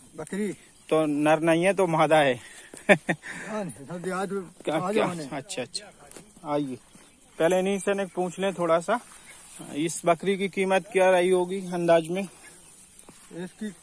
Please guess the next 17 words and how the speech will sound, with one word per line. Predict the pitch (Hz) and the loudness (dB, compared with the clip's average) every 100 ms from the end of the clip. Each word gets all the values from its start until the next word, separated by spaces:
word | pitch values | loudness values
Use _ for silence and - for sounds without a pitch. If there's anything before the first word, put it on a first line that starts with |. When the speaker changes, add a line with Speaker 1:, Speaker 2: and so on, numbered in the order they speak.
| - | -14
Speaker 1:
कम | 208 196 | -10 -8
से | 190 | -8
कम | 196 196 | -8 -8
चालीस | 185 175 196 196 | -2 -2 -4 -10
हजार | 185 180 | -6 -6
रुपए। | 165 - 127 104 - - - _ _ _ _ _ _ _ _ _ | -8 -12 -14 -16 -20 -20 -20 _ _ _ _ _ _ _ _ _
Speaker 2:
अच्छा, | - - 160 | -20 -18 -6
क्या | - 220 | 6 8
खासियत | 208 180 180 208 214 196 | 8 8 6 6 4 6
होती | 196 190 | 4 4
है | 214 | 2
कि | 208 | 4
जमुनापारी | 196 190 190 185 185 196 | 2 2 0 2 2 2
बिहार? | 170 170 196 208 - - 226 202 - - - | 2 2 2 0 -10 -18 -18 -20 -20 -20 -14
Speaker 1:
ये | 160 196 | -12 -10
बड़े | 170 180 208 | -8 -6 -6
कान | - 180 190 214 220 | -4 0 0 0 -8